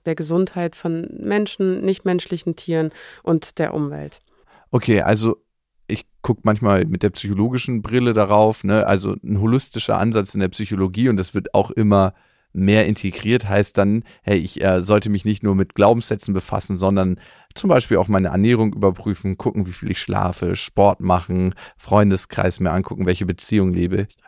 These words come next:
Speaker 2: Was heißt das in deinem Fall ganz konkret?
Speaker 1: Mhm. Das heißt, dass eben die Gesundheit von Mensch, Tier und Umwelt nicht getrennt zu betrachten
Speaker 2: Mhm.
Speaker 1: ist. Das bedingt sich zum Teil gegenseitig und es gibt eben viele Wechselwirkungen.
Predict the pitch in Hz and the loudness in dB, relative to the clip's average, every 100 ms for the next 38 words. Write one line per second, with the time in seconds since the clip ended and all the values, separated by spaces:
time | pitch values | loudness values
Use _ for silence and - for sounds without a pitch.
0 | - - 98 - 107 - 107 98 95 92 | -20 -6 -2 2 2 2 -2 0 2 0
1 | - 101 92 82 - 92 - 95 87 - | 0 0 0 -2 -6 -6 -2 -2 -2 -8
2 | _ _ - - _ - 190 202 - - | _ _ -20 -20 _ -4 -2 -2 -6 -20
3 | - - 202 180 185 196 - - - 196 | -20 -6 -2 2 4 2 0 -8 0 0
4 | - - 190 185 175 175 170 208 208 202 | 0 -2 0 2 0 -2 0 0 0 -4
5 | - 180 175 190 - - 185 - 175 165 | -2 0 0 -2 -4 -2 -2 -2 -4 -4
6 | - 190 190 180 - 175 - - 175 - | -4 0 2 0 0 -2 -4 -10 -8 -2
7 | 160 165 160 - - 156 - 120 110 120 | -2 -2 -8 -12 -12 -12 -2 0 2 0
8 | - 160 - 160 196 196 - 175 - 180 | -6 -10 -8 -2 -2 -2 -6 -10 -6 -6
9 | - 165 156 214 226 202 185 180 175 170 | -4 -4 -2 0 0 0 -2 -2 -4 -4
10 | 170 165 - 170 - 165 160 - 160 160 | -4 -4 -6 -6 -6 -6 -6 -6 -2 -2
11 | 165 - 180 175 196 151 156 - 151 | -4 -4 -2 0 -2 -2 -6 -6 -8